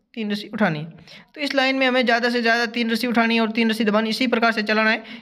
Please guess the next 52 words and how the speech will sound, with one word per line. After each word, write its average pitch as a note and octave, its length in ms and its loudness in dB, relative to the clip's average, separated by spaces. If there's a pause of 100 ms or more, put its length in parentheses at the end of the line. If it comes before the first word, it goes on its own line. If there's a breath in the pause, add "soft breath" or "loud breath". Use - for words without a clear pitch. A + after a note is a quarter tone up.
केवल B3+ 240 2
बीच A#3+ 240 -2
में B3+ 140 2
जो B3 100 2
सेंटर A#3+ 400 2
है - 440 -2
वहाँ G3+ 140 2
पे A#3+ 160 0
एक A#3+ 100 0
रस्सी B3+ 180 -2
उठानी B3+ 260 2
है F4+ 140 -6 (200)
और A#3 100 -2
उसको B3 240 -2
दोनों A#3 240 4
तरफ A#3+ 200 0
चार A#3+ 220 2
चार A#3+ 200 0
रस्सी A3+ 180 -2
दबाकर A3 420 2 (200)
ये G3+ 60 0
जो G#3+ 120 2
आगे G#3 220 2
की A3+ 120 -2
जो G3+ 120 0
पांच G#3 280 2
रस्सी G3+ 200 -4
वो G3+ 120 0
उठानी G3 260 2
है। C#3 80 -10 (380 loud breath)
तो B3 40 -8
इस B3+ 100 -6
प्रकार C4+ 260 2
से B3+ 140 -4
ये A#3+ 60 -2
जो A3+ 120 2
डिजाइन A3 300 2
है A3+ 120 -2 (400 loud breath)
बनेगी A3 360 2 (460 loud breath)
और F#3+ 80 -4
बाकी A#3 320 2
पूरी, C4+ 540 2
पूरी A#3 360 2
लहर A3 280 2
में A3+ 420 -2 (120)
हमें A3 380 -4
तीन A3+ 220 2
रस्सी G#3+ 160 0
उठाकर G3+ 280 2
तीन G#3+ 200 0
रस्सी F#3+ 160 0 (300)
दबानी, E3+ 360 0